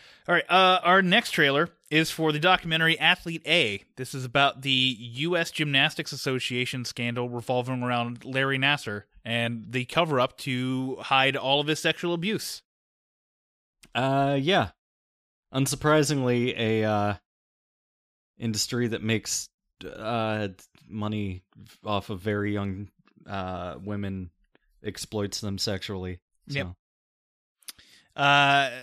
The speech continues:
Speaker 1: I got about a minute and thirty into this trailer as, as well because it's, uh, three minutes inexplicably. Like, I understand this is
Speaker 2: Three
Speaker 1: important.
Speaker 2: minutes and ten seconds.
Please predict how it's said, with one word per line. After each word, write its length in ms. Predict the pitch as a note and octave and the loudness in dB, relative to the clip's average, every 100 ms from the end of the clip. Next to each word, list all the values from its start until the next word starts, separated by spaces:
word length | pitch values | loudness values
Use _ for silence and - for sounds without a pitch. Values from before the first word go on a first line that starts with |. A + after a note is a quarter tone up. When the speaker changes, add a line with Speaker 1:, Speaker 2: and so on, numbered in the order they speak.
| A#2+ _ C#3+ | -18 _ 0
Speaker 1:
I 100 | D#3+ | 4
got 180 | F3 | 4
about 200 | E3+ E3 | 6 4
a 20 | D#3+ | 4
minute 220 | D#3 D#3 | 4 2
and 80 | D3 | 2
thirty 280 | D3+ C#3+ C#3 | 4 4 4
into 120 | C#3 | 2
this 160 | C3 | -4
trailer 300 | - C#3 C3 | -2 0 0
as, 120 | B2 A#2+ | 0 -2
as 200 | B2+ A#2 | -6 -2
well 300 | B2+ B2 B2 | 2 0 0
because 240 | C3 C#3+ | -4 -4
it's, 120 | B2+ - | -2 -2
uh, 200 | A#2 A2+ | -2 -2
three 380 | - C3 E3+ | -6 -2 2
minutes 400 | G#3 G#3 A3 - | 4 4 2 -4
inexplicably. 840 | - E3+ F#3+ - F3+ G3 F3+ F#3+ - | -4 -2 -2 -2 -8 -6 -4 -4 -4
Like, 260 | A#2+ B2+ - | -4 -4 0
I 120 | D#3+ | 4
understand 560 | E3 F3 F3 F3+ F3+ E3+ | 4 2 0 -2 0 -2
this 100 | E3+ | -4
is 180 | E3 | -4
Speaker 2:
Three 140 | D#3 A3 | 0 2
Speaker 1:
important. 100 | C#4 | 4
Speaker 2:
minutes 320 | C#4 C4+ - | 2 0 0
and 160 | F#3 B2+ | -2 0
ten 280 | E3+ F3+ | -2 -2
seconds. 720 | E3+ F3+ E3+ - F2 E2+ - | -2 -2 -2 -4 -6 -8 -10